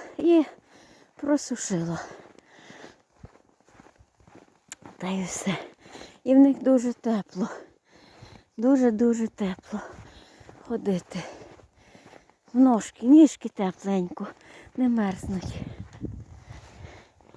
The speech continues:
Краська, ходи. Ходи, моя маленька дівчинка. Ходи, ходи. Зараз я втечу від неї, а вона буде за мною бігти.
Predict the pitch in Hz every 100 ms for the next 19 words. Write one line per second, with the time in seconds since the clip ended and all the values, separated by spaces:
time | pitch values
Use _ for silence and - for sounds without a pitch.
0 | - _ _ _ - - - - 330 339
1 | - 262 - 359 262 165 - - _ _
2 | - 359 359 170 185 185 190 185 185 196
3 | 190 190 190 214 247 220 - 202 180 196
4 | - - - - - - - - - -
5 | 339 294 254 277 233 - - - - -
6 | - _ _ - - _ _ - - _
7 | - 196 196 185 - - - 285 247 196
8 | 226 226 220 254 - - 359 330 277 233
9 | 269 277 247 240 277 269 262 285 294 294
10 | 226 285 - 285